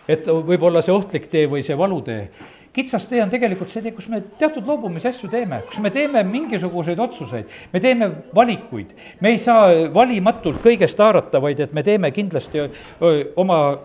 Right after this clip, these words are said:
valikud, õiged valikud, hoidume halvast ja, ja paneme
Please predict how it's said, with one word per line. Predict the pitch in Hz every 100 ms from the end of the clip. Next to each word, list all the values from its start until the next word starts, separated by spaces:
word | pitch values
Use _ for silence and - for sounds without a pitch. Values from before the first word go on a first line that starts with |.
| 143
valikud, | 220 226 - 131 190
õiged | 226 143 160
valikud, | 202 170 120
hoidume | 165 208 160 147
halvast | 196 180 127 - - - - - -
ja, | 147 143 139
ja | 143 - 117
paneme | 180 180